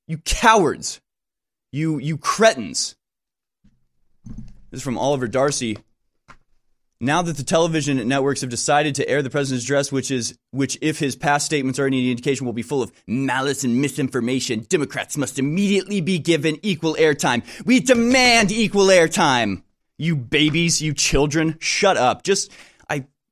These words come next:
I can't stand these people. Honestly, I'm, I'm getting sick of the, the entire Democratic establishment to a level that I have never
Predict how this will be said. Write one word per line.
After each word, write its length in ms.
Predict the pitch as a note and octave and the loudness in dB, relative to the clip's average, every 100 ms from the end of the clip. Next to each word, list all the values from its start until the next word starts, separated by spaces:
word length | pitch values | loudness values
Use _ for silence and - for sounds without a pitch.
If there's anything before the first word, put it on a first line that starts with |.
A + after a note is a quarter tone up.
| _ _ _ | _ _ _
I 100 | - | -6
can't 260 | - G#3+ C#3 | 2 2 2
stand 360 | - D3 C3 | 0 0 2
these 160 | A#2+ G#2 | 0 -2
people. 240 | A2 G#2 | -4 -2
Honestly, 560 | - D3+ F3+ E3+ D3+ B2+ | 2 4 2 2 2 2
I'm, 360 | A#2 D3 C3+ _ _ _ _ _ - | 4 2 -2 _ _ _ _ _ -2
I'm 140 | C#3 | 2
getting 220 | D3 D3+ | 4 2
sick 360 | B2 D#3+ C3 - | 2 2 0 0
of 380 | A2+ G#2+ G2 - _ _ _ - | -2 0 -4 -14 _ _ _ -10
the, 60 | |
the 340 | A#2 - C3 B2+ | -10 -4 0 2
entire 460 | B2 - E3 D#3+ | 2 2 4 4
Democratic 600 | C#3+ D3 C#3+ C#3+ C3+ B2 - | 2 0 -2 0 0 0 -4
establishment 800 | A#2+ - C3 B2 A#2 B2 G2+ - _ | -6 0 0 2 -2 -4 -6 -6 _
to 100 | - | -4
a 40 | C3+ | 2
level 280 | C3 C3+ C3 | 2 2 0
that 220 | C3 - | 0 0
I 140 | A#2+ | -2
have 180 | A#2+ A#2 | -2 -2
never 540 | A#2 A#2+ A#2+ A#2+ G#2 | 0 0 0 -2 -2